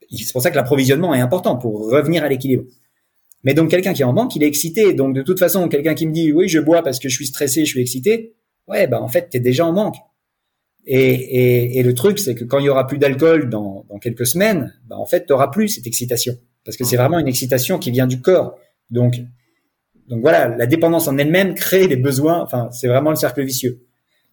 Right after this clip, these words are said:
Speaker 1: Du coup, je suis parti, je me suis un peu perdu, mais, mais oui, donc on, on généralise le comportement. Et, et généraliser le comportement, après, on atteint le summum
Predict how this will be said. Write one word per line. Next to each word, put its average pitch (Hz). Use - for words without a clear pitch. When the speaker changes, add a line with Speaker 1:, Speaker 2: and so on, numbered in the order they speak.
Speaker 1:
Du 123
coup, 180
je 165
suis 135
parti, 151
je 165
me 127
suis 123
un 143
peu 151
perdu, 147
mais, 110
mais 131
oui, 165
donc 147
on, 123
on 131
généralise 180
le 143
comportement. 143
Et, 135
et 135
généraliser 160
le -
comportement, 147
après, 208
on 151
atteint 156
le 131
summum 175